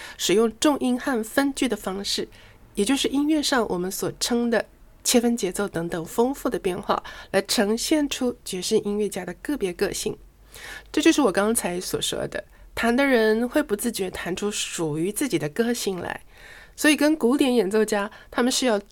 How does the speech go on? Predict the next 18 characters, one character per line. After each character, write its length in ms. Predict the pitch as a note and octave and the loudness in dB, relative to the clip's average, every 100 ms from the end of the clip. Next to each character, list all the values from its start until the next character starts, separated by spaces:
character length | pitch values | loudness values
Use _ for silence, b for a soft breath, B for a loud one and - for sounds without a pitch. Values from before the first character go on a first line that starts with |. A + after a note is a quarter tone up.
| _ | _
忠 240 | - D4+ D4 | 0 2 2
于 200 | G3 G3+ | 0 -2
创 320 | - C#4+ B3+ | -2 -2 -2
作 220 | G#3+ A#3 G#3+ | -2 -2 -2
者 200 | - - | -4 -4
对 140 | - G#3 | -2 0
乐 140 | A3+ | 0
谱 120 | A3+ | 0
上 240 | E3+ A3 G3 | -2 -2 -4
每 140 | F3+ | -6
一 160 | - G#3 | -6 -6
个 100 | C4 | -4
大 240 | B3+ D4 | 2 2
大 200 | C4 C4 | 2 0
小 200 | B3 G3 | 0 -4
小 200 | G3 F3+ | -4 -6
记 240 | D#3+ - G#3+ | -4 -2 0
号 200 | A3 | 0